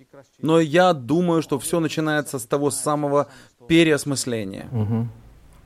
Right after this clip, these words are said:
Speaker 1: Когда я понимаю, что мне есть куда двигаться и есть что менять и помогать другим, тогда я иду и делаю это.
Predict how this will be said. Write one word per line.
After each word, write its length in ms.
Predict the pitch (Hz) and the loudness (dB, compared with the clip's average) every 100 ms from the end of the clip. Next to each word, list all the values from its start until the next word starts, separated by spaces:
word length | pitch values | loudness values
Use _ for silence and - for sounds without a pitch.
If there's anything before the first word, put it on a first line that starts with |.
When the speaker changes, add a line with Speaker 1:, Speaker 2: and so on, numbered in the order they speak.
| - 123 123 123 117 131 | -18 -18 -18 -20 -20 -14
Speaker 1:
Когда 240 | 127 120 | -2 4
я 80 | 147 | 4
понимаю, 420 | 156 202 202 143 | 6 4 4 2
что 140 | 117 139 | 0 -4
мне 160 | 139 | -2
есть 440 | 131 135 165 185 185 | -4 -2 2 2 2
куда 420 | 143 131 120 113 | 0 2 2 0
двигаться 880 | 104 104 120 135 135 156 - 170 165 113 | -4 -8 -2 0 0 -2 0 0 0 -8
и 60 | 120 | -10
есть 540 | 127 143 165 156 - - - - | -4 2 4 2 -4 -20 -20 -16
что 240 | - 151 | -6 -2
менять 640 | 131 127 123 135 151 160 - 110 101 113 | 0 0 0 0 -2 -4 -10 -20 -18 -12
и 60 | 107 | -6
помогать 520 | 101 110 117 151 143 | -2 0 2 2 2
другим, 680 | 147 123 113 131 160 170 - - - _ _ _ _ _ _ 104 117 110 | 0 0 -2 0 2 0 -6 -20 -20 _ _ _ _ _ _ _ -20 -8
тогда 220 | 110 110 113 | -4 2 2
я 140 | 107 117 | 2 0
иду 200 | 110 123 | -2 -2
и 60 | 156 | 0
делаю 320 | 170 151 110 | 0 2 0
это. 200 | - | -4